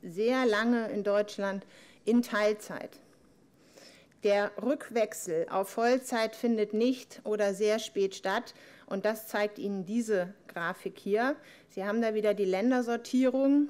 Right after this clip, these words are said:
ein paar andere, ähm, glaube ich, noch dabei, aber auf jeden Fall steht Deutschland auch als Land, das zweite von links, da. Und wir haben die gleiche Altersabgrenzung der Kinder, wie wir sie eben schon hatten.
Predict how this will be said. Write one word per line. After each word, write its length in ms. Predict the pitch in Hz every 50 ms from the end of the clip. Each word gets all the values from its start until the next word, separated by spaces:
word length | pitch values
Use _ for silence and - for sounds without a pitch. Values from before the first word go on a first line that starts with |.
| - -
ein 60 | - -
paar 220 | - 208 202 -
andere, 560 | - 196 226 254 254 247 233 240 240 240 247 240 - - 240 -
ähm, 500 | 226 220 214 214 214 208 214 214 202 220
glaube 240 | - 208 202 208 214
ich, 60 | 208
noch 140 | 214 202 196
dabei, 520 | - 202 196 185 196 196 208 233 247 240 233
aber 180 | 202 196 190
auf 100 | 190 -
jeden 220 | 214 208 208 208 202
Fall 160 | - 196 202
steht 180 | - 196 -
Deutschland 400 | 196 196 208 202 - 196 202 -
auch 120 | - 185 190
als 260 | 175 180 - - - - - - - - - -
Land, 480 | - 185 196 202 208 214 214 - - -
das 180 | 196 190 -
zweite 340 | - - 196 196 202 214 202
von 220 | - - 190 185 185
links, 480 | 196 220 254 285 330 320 - - - - - - - - - - - _ -
da. 320 | - 240 247 254 262 269 269
Und 220 | - 240 240 240
wir 120 | 226 220
haben 200 | 214 220 233 240
die 100 | 233 214
gleiche 480 | 220 214 208 202 214 240 277 285 302 254
Altersabgrenzung 960 | - 214 233 240 294 277 262 - 220 208 - - 214 202 208 220 - 233 214
der 140 | 208 190 190
Kinder, 340 | - 233 233 247 254 254 247
wie 140 | 233 220 208
wir 100 | 202 196
sie 180 | 202 202 - -
eben 260 | 180 214 220 269 262
schon 260 | - - 208 185 175
hatten. 380 | 170 175 185 - 254 269 339